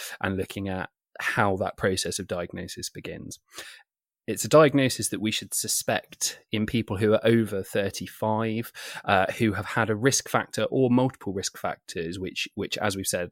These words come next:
is usually a history of smoking, particularly in, in sort of more westernized countries, and people who present with one or more of the following symptoms. So they, they, they might present with a history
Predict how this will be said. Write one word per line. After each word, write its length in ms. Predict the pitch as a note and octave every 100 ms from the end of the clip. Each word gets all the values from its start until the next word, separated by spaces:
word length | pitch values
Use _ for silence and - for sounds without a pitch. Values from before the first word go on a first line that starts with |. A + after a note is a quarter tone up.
| -
is 160 | F#2+ G#2
usually 640 | G#2+ C3 C3 A#2 G2+ F#2
a 20 |
history 340 | F#2 - F#2
of 60 | F2
smoking, 480 | - G2 F#2 E2+ F2
particularly 640 | - G#2+ F2 - F2+ F2 -
in, 260 | F2+ F2+
in 320 | - F2 E2+ F2
sort 160 | F2+
of 60 | F#2
more 120 | F2
westernized 520 | G2 - F#2+ F2+ F#2
countries, 580 | G2+ F2+ - F2 F2 - - - - - - -
and 160 | G#2+
people 280 | A2+ G#2+ G#2+
who 140 | G#2
present 480 | G2 A2 G2 F#2+ F2+ -
with 440 | G#2+ G#2 F#2+ - -
one 300 | A2 A#2 G#2+
or 100 | G#2
more 580 | G#2 A2 G#2 F#2+ E2+ - -
of 340 | G2 F2+ - -
the 80 |
following 400 | - G2+ F2+ F2
symptoms. 440 | F#2+ G2+ - F#2 F#2
So 100 | G#2+
they, 140 | A2
they, 180 | G#2 A2+
they 140 | -
might 280 | B2 B2 A#2
present 340 | - - F#2+ -
with 120 | F#2
a 60 | F#2
history 600 | A#2 - - F#2+ F#2